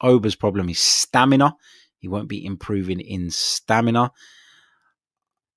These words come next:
I don't think so. I, I don't think that stamina is the issue. I, look,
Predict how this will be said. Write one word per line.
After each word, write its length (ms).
I 360
don't 200
think 240
so. 240
I, 340
I 40
don't 220
think 160
that 100
stamina 400
is 80
the 180
issue. 280
I, 240
look, 240